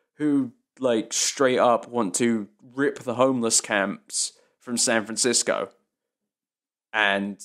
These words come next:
like, the people who want to, like, set fire to the homeless here. Like, you don't, you didn't vote against that. You haven't done anything against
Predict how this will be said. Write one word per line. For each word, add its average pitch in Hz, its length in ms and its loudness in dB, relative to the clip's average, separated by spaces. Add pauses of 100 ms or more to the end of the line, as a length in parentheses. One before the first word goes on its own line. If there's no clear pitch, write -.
(100)
like, 113 420 -2
the 131 80 -12
people 151 380 2
who 135 160 2
want 131 280 2
to, 131 100 -6
like, 110 220 0
set - 280 0
fire 104 300 0
to 104 140 -12
the 98 100 -10
homeless 101 500 -4
here. 92 280 -4
Like, 180 220 -2
you 311 80 -6
don't, 330 180 0
you 247 120 -12
didn't 269 160 -2
vote 110 180 6
against 117 240 -2
that. 131 160 0
You 160 80 2
haven't 165 340 2 (400)
done 147 280 0
anything 131 420 2
against 110 760 -2